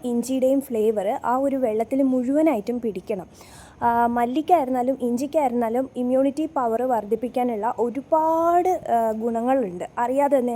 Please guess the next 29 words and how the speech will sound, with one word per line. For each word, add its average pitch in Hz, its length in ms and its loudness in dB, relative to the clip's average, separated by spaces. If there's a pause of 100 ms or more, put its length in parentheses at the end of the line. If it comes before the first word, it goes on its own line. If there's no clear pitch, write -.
ഞാൻ 277 140 0
പറയാതെ 247 360 2
തന്നെ 277 200 2
നിങ്ങൾക്ക് 247 300 -2
അറിയാമല്ലോ 226 440 0
അല്ലേ? 381 140 -2 (460)
ഇനി, 330 160 2 (220)
ആ, - 20 2 (280)
മഞ്ഞൾപ്പൊടി 302 580 2
ചേർക്കാൻ, 277 320 2 (220)
ആ, - 20 0 (240)
താല്പര്യമുള്ളവരാണെങ്കിൽ 277 1300 0 (300)
മഞ്ഞൾപ്പൊടി 247 480 0 (100)
ചേർത്തോളൂ. 202 500 -4 (480)
ഇവിടെ 240 220 2
ഞാൻ 262 140 2
മഞ്ഞൾപ്പൊടി 247 460 0
ചേർക്കുന്നില്ല 220 480 0
കേട്ടോ. 180 280 -8
ചിലർക്ക് 285 400 -4
അതിൻ്റെ 247 320 -4
ടേസ്റ്റ് 226 320 -4 (120)
ഇഷ്ടപ്പെടണമെന്നില്ല, 220 760 -4 (140)
അതുകൊണ്ടാണ് 247 440 0
കേട്ടോ 190 200 -6 (100)
മഞ്ഞൾപ്പൊടി 220 500 -4
ചേർക്കാത്തത്. 214 520 -2 (460)
മഞ്ഞൾപ്പൊടി, 302 420 2 (240)
ആ, 240 220 0